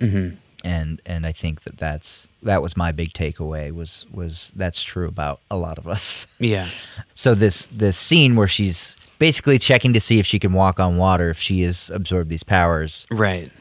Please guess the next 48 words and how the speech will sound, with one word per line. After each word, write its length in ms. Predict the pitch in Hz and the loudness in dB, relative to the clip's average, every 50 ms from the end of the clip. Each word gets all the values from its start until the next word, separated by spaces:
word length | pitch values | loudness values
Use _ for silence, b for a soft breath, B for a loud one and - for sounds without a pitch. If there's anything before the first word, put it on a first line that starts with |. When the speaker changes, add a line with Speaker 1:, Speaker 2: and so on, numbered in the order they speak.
| _ - | _ -2
Speaker 2:
In 120 | 117 110 | -2 0
terms 280 | - - 147 151 131 110 | 2 2 2 2 2 2
of 60 | 104 | 2
the 60 | 110 | 2
moral 260 | 113 113 120 127 127 120 | 4 4 6 6 6 4
of 60 | 101 | 4
the 60 | 98 | 2
story, 280 | - - 104 95 90 87 | 0 2 2 2 4 2
I 40 | |
don't 180 | 85 92 92 - | 2 0 -2 -2
think 180 | - 90 80 95 | -4 -6 -4 -4
it 60 | 80 | -2
matters, 480 | 90 95 101 92 85 80 80 82 - - | 0 2 2 2 2 0 -2 -4 -4 -2
Speaker 1:
Mm-hmm. 100 | 117 113 | 0 4
Speaker 2:
but 340 | 104 113 98 90 85 85 - _ _ _ _ - | 6 6 6 4 2 -2 -6 _ _ _ _ -6
I'll 100 | 92 87 | -4 -4
let 180 | 85 82 - - | -4 -4 -4 -6
you 80 | 85 | -6
continue 460 | - - 80 76 - 85 80 80 80 76 | -6 -6 -6 -6 -6 -6 -4 -4 -6 -6
from 200 | - - 78 80 | -6 -8 -8 -6
there. 200 | 87 92 104 95 B | -4 -2 -2 -4 B
<laughs> 40 | B B B B B _ - | B B B B B _ 0
Speaker 1:
Um, 540 | 135 123 123 127 123 123 123 123 123 120 - _ _ _ - | 2 4 6 6 6 6 4 4 2 -2 -6 _ _ _ 0
I 120 | - 123 127 | 2 4 4
don't 140 | 131 127 | 6 6
know. 160 | 127 135 131 117 | 6 6 6 6
It's 220 | 117 113 - - | 4 4 4 4
like, 160 | 127 113 - | 2 2 2
it's 160 | - - 117 | 0 -4 -2
hard 300 | - - 131 123 120 107 | 0 2 2 2 2 2
'cause 180 | - 110 101 95 | 2 0 0 2
you 140 | 107 110 107 | 0 0 2
just 240 | 113 110 - - - | 2 2 2 0 0
play 260 | - 113 107 107 104 | 2 2 4 6 6
out 220 | 101 104 104 - | 4 4 2 2
the 80 | 101 98 | 0 2
rest, 500 | 95 104 104 104 - - - - - _ _ - - | 4 4 4 2 2 -2 -8 -10 -14 _ _ -6 -4
uh, 240 | 110 104 104 98 90 | -2 -2 -2 -2 -2
of 140 | 107 101 101 | -2 0 0
the 80 | 104 | 0
next, 320 | 101 101 95 95 - - 101 | 0 0 -2 -2 -4 -6 -6
like, 160 | 92 - - | -6 -6 -4
ten 240 | - 107 104 98 98 | -2 0 0 2 2
minutes 260 | 98 98 95 - - | 2 0 0 -2 -4
in 60 | 98 | -4
your 100 | 95 92 | -4 -2
mind. 220 | 92 98 98 90 | -2 -2 -2 -2
Like, 140 | 95 104 - | -4 -4 -6